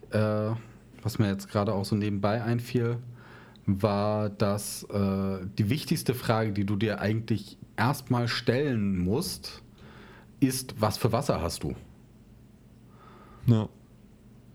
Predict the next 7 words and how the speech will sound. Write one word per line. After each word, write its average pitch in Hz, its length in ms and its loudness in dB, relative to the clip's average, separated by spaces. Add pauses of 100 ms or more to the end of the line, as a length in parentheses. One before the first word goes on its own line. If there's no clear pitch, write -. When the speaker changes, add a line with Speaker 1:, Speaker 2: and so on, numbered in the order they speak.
(100)
Speaker 1:
Weil, 104 600 0
äh, 95 720 0
wenn 120 240 2
du 117 80 0
jetzt, 107 560 -4 (420)
also 107 220 2 (1300)
es 117 160 -6